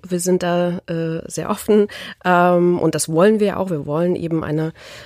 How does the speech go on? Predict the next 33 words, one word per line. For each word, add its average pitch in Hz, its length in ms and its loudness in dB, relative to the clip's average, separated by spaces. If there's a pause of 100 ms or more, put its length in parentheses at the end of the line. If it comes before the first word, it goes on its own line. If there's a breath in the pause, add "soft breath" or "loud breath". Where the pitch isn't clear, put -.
eine 156 180 -4
gute 202 300 0
Diskussionskultur. 185 960 0
Und 180 120 2
da 165 180 -2
gehören 170 340 0
natürlich 170 320 -4
verschiedene 180 380 0
Meinungen 165 340 2
dazu. 208 460 -4
Was 185 200 -2
wir 185 120 0
damit 185 240 2
meinen, 165 340 2
ist, - 340 -4 (640 loud breath)
ähm, 160 680 2
dass 156 180 -2
sich 160 200 -4
die 165 200 -2
User 175 180 0
an 160 100 -2
unsere 165 380 2
Kommentarrichtlinien, 147 1300 0
ähm, 135 480 -4
halten. 139 520 -10 (160)
Das - 200 -4
heißt, 147 540 -2
natürlich 180 540 -2
sich 185 180 0
nicht 190 160 2
rassistisch 185 720 -2
oder 170 200 -2
antisemitisch 175 840 0